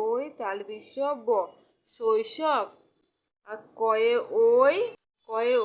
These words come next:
ওই ব ত, কৈবত। এর পরের ওয়ার্কশিটটা দেখো, ছবি দেখে নাম লেখো। তো এখানে কিসের ছবি এটা? এটা হচ্ছে শৈল। তাহলে কি লিখব? তাল বিষয়ে ওই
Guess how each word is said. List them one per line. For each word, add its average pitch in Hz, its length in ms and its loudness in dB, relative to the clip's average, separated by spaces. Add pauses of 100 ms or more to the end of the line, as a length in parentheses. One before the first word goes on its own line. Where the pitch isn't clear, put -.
(140)
ওই 240 180 0 (200)
ব - 20 -2 (480)
ত, - 20 -4 (520)
কৈবত। 214 680 0 (520)
এর 233 160 -20
পরের 254 280 -4
ওয়ার্কশিটটা 294 460 -6 (100)
দেখো, 220 260 -8 (520)
ছবি 240 300 -8 (180)
দেখে 233 320 -6 (200)
নাম 220 220 -6 (160)
লেখো। 247 340 -4 (760)
তো 247 120 -20
এখানে 269 260 -10
কিসের 277 320 -14
ছবি 294 260 -12
এটা? 330 180 -8 (120)
এটা 262 180 -12
হচ্ছে 269 200 -16 (140)
শৈল। 294 340 -6 (760)
তাহলে 240 320 -8
কি 277 160 -14
লিখব? 262 180 -14 (800)
তাল 226 180 -2 (120)
বিষয়ে 233 420 -6 (260)
ওই 247 280 0